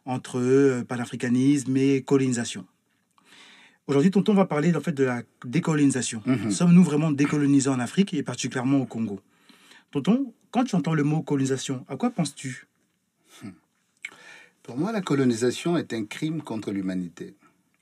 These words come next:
Speaker 2: Le peuple d'Afrique a vécu une terrible violence du fait colonial, avec des morts, des exportations, des privations de liberté
Speaker 1: Mhm.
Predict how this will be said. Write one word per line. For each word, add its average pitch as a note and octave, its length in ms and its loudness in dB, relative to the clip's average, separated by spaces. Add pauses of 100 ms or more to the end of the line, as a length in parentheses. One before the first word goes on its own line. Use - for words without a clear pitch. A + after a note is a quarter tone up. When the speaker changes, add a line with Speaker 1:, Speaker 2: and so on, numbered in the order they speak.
(300)
Speaker 2:
Le G2 140 -4
peuple F#2+ 280 -8
d'Afrique F#2 420 -8
a F#2+ 80 -6
vécu F2+ 560 -10
une E2 140 -18 (120)
terrible A2 400 -8
violence F3+ 540 -6 (1200)
du G#2 200 -6
fait D#3+ 220 0
colonial, G2+ 640 2
avec G#2+ 280 -2
des G2+ 100 -4
morts, C3+ 500 -2 (540)
des F#2+ 240 -4
exportations, A#2+ 920 -6 (120)
des F#2+ 120 -6
privations A2+ 440 -4
de G2+ 100 -2
liberté G2+ 580 -4
Speaker 1:
Mhm. C3+ 320 -2